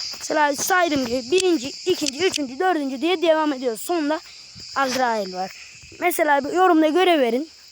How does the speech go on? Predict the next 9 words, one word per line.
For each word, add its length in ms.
Şu 140
karakterle, 600
şu 180
saydaki 480
karakterle 680
bitir 300
diye. 160
Bunu 240
da 180